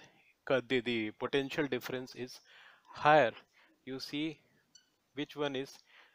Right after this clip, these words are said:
this is lambda minimum for two, this is lambda minimum for one. And lambda is inversely proportional to the potential difference which is applied.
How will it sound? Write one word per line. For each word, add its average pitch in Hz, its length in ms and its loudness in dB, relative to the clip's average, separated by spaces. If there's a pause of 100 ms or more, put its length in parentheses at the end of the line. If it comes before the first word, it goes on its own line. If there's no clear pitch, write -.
(100)
this 120 200 -12
is - 120 -8
lambda 127 380 0
minimum 131 540 -8 (520)
for 120 280 -10
two, 143 180 -14 (560)
this 120 120 -18
is 131 120 -10
lambda 123 340 -2
minimum 123 520 -8
for 147 260 -8 (1000)
one. 117 300 -4 (1500)
And 123 220 0
lambda 143 540 6
is 135 140 -6
inversely 131 480 -2
proportional 131 680 -8
to 131 100 -10
the 175 200 -4 (760)
potential 131 480 -2
difference 139 420 -4
which 135 160 -6
is 123 140 -4
applied. 117 480 0